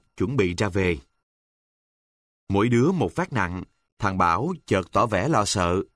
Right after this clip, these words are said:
căn dặn cả bọn: "Chúng mày tuyệt đối giữ bí mật chuyện thằng Thiện suýt chết đuối nhé. Anh Nhu mà biết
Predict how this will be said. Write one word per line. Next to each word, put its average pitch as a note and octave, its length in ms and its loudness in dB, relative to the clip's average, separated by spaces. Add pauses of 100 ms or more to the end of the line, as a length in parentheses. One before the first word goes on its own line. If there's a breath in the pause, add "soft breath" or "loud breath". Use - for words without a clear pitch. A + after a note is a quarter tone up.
(160)
căn F#2+ 200 -2
dặn E2+ 220 -2
cả A2+ 140 -4
bọn: E2+ 300 0 (680)
"Chúng E3 180 2
mày G#2+ 120 2
tuyệt - 220 -2
đối B2 220 4
giữ A2+ 140 2
bí D3+ 140 2
mật A2+ 240 0
chuyện G#2+ 160 0
thằng G2 140 -4
Thiện F#2+ 360 0
suýt D#3+ 220 0
chết - 180 -2
đuối C#3 160 2
nhé. E3 280 0 (460)
Anh G#2+ 180 -2
Nhu G#2+ 120 2
mà E2+ 160 0
biết C3 200 4